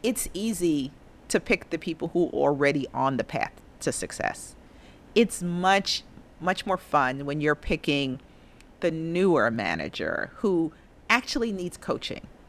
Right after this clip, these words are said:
who hasn't really thought about the right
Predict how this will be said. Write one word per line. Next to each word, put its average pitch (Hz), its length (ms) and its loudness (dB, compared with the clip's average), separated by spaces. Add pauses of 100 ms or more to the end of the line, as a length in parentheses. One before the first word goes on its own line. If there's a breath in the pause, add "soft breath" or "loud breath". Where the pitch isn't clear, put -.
(140)
who 101 200 0 (560)
hasn't 254 520 2
really 190 300 2
thought 135 360 4 (500)
about 151 440 4
the 170 100 2
right 147 420 0